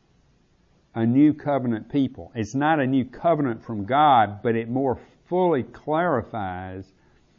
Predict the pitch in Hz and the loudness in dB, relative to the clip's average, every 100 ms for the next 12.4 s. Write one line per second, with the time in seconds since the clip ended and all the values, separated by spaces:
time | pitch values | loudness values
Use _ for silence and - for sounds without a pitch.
0 | _ _ _ _ _ _ _ _ _ _ | _ _ _ _ _ _ _ _ _ _
1 | _ - _ 113 104 - - 165 165 127 | _ -20 _ -10 -10 -10 0 2 2 0
2 | 113 - - _ _ _ _ _ _ _ | -2 -6 -20 _ _ _ _ _ _ _
3 | _ _ _ _ _ _ _ _ _ _ | _ _ _ _ _ _ _ _ _ _
4 | _ _ _ _ _ _ _ _ - 113 | _ _ _ _ _ _ _ _ -8 -6
5 | 104 95 110 107 160 190 123 101 - - | -6 -6 -4 0 2 2 0 -2 -8 -20
6 | _ _ _ _ _ _ 104 120 117 101 | _ _ _ _ _ _ -6 -4 -4 -2
7 | 123 147 156 151 127 131 135 127 127 139 | 0 2 2 0 -2 0 -2 -2 -6 -4
8 | 151 117 95 98 80 _ _ _ _ _ | -4 -4 -8 -8 -14 _ _ _ _ _
9 | _ _ _ _ _ _ 123 113 104 123 | _ _ _ _ _ _ -2 -2 0 0
10 | 123 110 120 165 180 143 120 117 117 123 | 2 0 2 2 2 2 0 -2 -2 -2
11 | 104 117 131 131 - 165 214 196 - - | -2 0 2 2 -2 2 6 4 2 -8
12 | 95 92 90 | -8 -10 -16